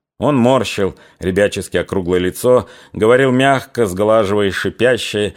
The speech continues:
вместо «ц» произнося «с». «Селый полк месяц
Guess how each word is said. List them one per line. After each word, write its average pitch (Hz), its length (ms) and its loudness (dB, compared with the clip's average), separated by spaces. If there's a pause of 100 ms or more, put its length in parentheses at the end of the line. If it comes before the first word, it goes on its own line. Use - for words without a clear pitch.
(160)
вместо 110 560 -2
«ц» 120 460 -2 (320)
произнося 101 840 -2 (420)
«с». 92 440 -4 (960)
«Селый 170 560 0
полк - 540 0 (280)
месяц 139 760 -2